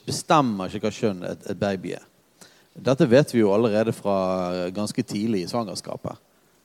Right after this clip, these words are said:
om det er en jente eller gutt. Ehm, biologien viser om det er en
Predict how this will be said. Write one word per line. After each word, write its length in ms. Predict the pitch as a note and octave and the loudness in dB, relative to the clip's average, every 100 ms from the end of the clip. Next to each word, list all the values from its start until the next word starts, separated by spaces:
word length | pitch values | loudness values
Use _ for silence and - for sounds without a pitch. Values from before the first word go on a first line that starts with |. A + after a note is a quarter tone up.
| _ C3+ _ | _ -20 _
om 160 | B2+ B2+ | -10 -4
det 80 | G#2+ | -4
er 80 | F#2 | -4
en 80 | F#2 | -10
jente 220 | F2+ G2+ | -8 -8
eller 160 | F2 | -6
gutt. 400 | F2+ - - - - _ _ _ _ _ | -10 -14 -18 -20 -20 _ _ _ _ _
Ehm, 440 | - G2 F#2+ F2+ F2 _ _ _ _ _ _ | -12 -10 -8 -10 -14 _ _ _ _ _ _
biologien 720 | B2 B2+ B2+ C3+ D#3+ D#3 G#2+ | -4 2 4 4 2 2 2
viser 540 | G#2 A2 A#2+ - B2+ F#2+ | 0 0 0 2 2 2
om 160 | G2+ G2 | -4 -4
det 140 | G2+ | -4
er 140 | G2+ | -4
en 120 | F2 | -8